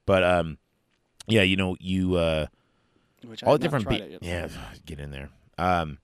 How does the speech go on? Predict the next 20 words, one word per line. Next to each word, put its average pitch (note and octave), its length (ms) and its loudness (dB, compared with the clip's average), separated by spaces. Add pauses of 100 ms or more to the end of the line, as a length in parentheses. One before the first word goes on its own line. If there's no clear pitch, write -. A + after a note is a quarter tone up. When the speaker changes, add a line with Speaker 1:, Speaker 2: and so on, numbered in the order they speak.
(800)
Speaker 1:
but A2+ 160 4
we, A2+ 240 0
the, G#2+ 220 0
the G2+ 100 -2
interesting A#2 300 -4
conversation F#2 560 -4
came D#2+ 240 -6
up, D2+ 200 -8
which D#2 280 -6
is, C#2+ 200 -8
you D2 60 -14
know, D2 140 -12
talking E2 400 -6
about D2+ 420 -4
how C#2 580 -4
a - 40 -12
lot D#2 240 -4
of C2+ 100 -12
beer D2+ 240 -8
snobs D2 800 -10